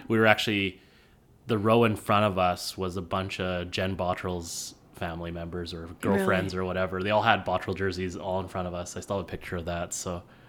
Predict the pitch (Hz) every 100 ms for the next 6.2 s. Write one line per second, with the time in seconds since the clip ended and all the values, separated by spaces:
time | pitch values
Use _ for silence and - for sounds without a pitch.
0 | 165 185 - 165 160 170 190 175 208 202
1 | 190 196 208 208 190 180 175 175 - 175
2 | 185 185 185 170 180 180 180 175 165 175
3 | 170 151 - - - - - - 175 180
4 | 175 170 - 175 175 185 180 - 180 160
5 | 196 190 196 190 180 170 165 139 - 185
6 | 170